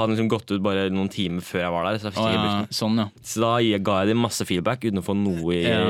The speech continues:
Speaker 1: retur.
Speaker 2: Og da ga du enda mer feedback, ikke sant?
Speaker 1: Ja, da ga
Speaker 2: Da
Speaker 1: jeg
Speaker 2: kjefta
Speaker 1: feedback
Speaker 2: du
Speaker 1: på
Speaker 2: på
Speaker 1: nytt
Speaker 2: de.
Speaker 1: igjen, hvor jeg
Speaker 2: Ja.
Speaker 1: ga dårlig feedback på feedbacken. Det er liksom
Speaker 2: Ja.
Speaker 1: metafeedback da,
Speaker 2: Metafeedback.
Speaker 1: for å få inn det igjen nå.
Speaker 2: Mm.
Speaker 1: Mm. Nei, men med det så tar vi og runder av.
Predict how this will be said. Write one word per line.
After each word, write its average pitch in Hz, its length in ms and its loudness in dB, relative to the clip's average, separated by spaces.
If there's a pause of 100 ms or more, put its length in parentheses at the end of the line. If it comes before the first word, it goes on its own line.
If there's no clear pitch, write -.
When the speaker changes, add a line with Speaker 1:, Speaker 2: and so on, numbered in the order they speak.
Speaker 1:
retur. 92 400 -2
Speaker 2:
Og 110 80 -2
da 110 120 2
ga 117 120 0
du 131 140 2 (100)
enda 104 240 0
mer 101 140 -2
feedback, 117 420 -2
ikke 113 160 2
sant? 127 320 -2
Speaker 1:
Ja, 101 180 0
da - 60 2
ga 110 140 4
Speaker 2:
Da - 0 -
Speaker 1:
jeg 104 100 4
Speaker 2:
kjefta 107 160 2
Speaker 1:
feedback 101 220 4
Speaker 2:
du 110 60 -2
Speaker 1:
på 110 100 2
Speaker 2:
på - 100 6
Speaker 1:
nytt 131 80 -8
Speaker 2:
de. 107 80 0
Speaker 1:
igjen, 113 140 2
hvor 107 100 2
jeg 98 300 2
Speaker 2:
Ja. 95 80 -2
Speaker 1:
ga 98 120 2
dårlig 95 320 2
feedback 92 340 -2
på 95 180 -2
feedbacken. 98 420 -2
Det 104 40 -4
er 107 100 2
liksom 104 200 4
Speaker 2:
Ja. 87 120 2
Speaker 1:
metafeedback 92 540 -2
da, - 160 -6
Speaker 2:
Metafeedback. 101 480 0
Speaker 1:
for 95 160 0
å - 20 0
få 85 60 0
inn 87 80 0
det 82 80 0
igjen 80 160 -2
nå. 80 140 -6 (500)
Speaker 2:
Mm. 113 320 4 (180)
Speaker 1:
Mm. 78 240 -8 (680)
Nei, 123 160 0
men 156 220 2
med 147 120 2
det 120 320 2
så 98 1000 0
tar 87 240 -4
vi 87 300 -2
og 78 380 -6
runder 87 320 0
av. 131 180 -2